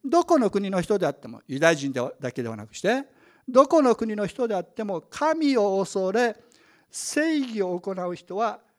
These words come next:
神に受け入れられますということを彼ははっきりと分かっ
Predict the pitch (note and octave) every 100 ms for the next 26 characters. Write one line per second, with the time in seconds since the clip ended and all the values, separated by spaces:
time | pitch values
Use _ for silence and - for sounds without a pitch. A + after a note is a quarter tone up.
0 | _ - C#4+ C#4 F#3 F#3+ G#3+ - F3+ -
1 | A3 C4+ A3 G#3+ G3+ G#3 G3 F#3+ C#4 C4+
2 | - D#3+ C#3+ D3+ C#3 B2 B2 A2 - D#3+
3 | - _ _ _ - - A#3+ G#3+ - A#3+
4 | F#3+ B3 C#3+ C3 -